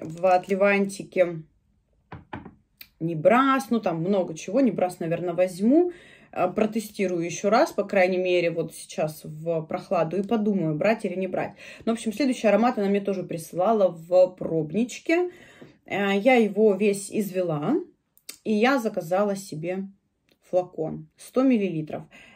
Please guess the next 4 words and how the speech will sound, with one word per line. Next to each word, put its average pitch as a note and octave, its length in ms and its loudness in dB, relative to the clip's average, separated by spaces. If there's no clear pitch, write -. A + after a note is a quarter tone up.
Это D4+ 640 2
Майсуф A3+ 1080 0
Варди. F3+ 760 0
Ам, E3 640 -6